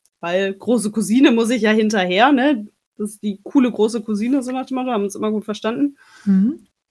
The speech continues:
Speaker 1: Und dann stand sie hinter mir und die ist halt deutlich größer als ich. Was aber ja auch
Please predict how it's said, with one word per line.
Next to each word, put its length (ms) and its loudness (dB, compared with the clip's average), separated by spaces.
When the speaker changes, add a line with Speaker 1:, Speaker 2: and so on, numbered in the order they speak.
Speaker 1:
Und 800 0
dann 160 -2
stand 260 -2
sie 160 -10
hinter 280 0
mir 240 6
und 160 -2
die 60 -4
ist 140 -8
halt 260 -6
deutlich 580 -2
größer 380 -8
als 200 -10
ich. 300 -14
Was 240 -6
aber 200 -4
ja 200 -4
auch 200 -12